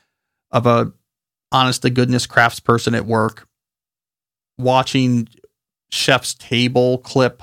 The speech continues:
on Netflix, uh, seeing Anthony Bourdain talking to a,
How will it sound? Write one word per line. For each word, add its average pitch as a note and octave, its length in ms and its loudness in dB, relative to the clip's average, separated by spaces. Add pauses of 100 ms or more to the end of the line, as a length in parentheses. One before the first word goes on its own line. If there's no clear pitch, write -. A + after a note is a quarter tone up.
on A2+ 180 -2
Netflix, A#2+ 760 -2 (100)
uh, D#2 220 -6
seeing B2 260 -4
Anthony B2 380 0
Bourdain B2 640 0
talking A#2+ 600 -2
to A#2+ 240 -2
a, A#2 340 0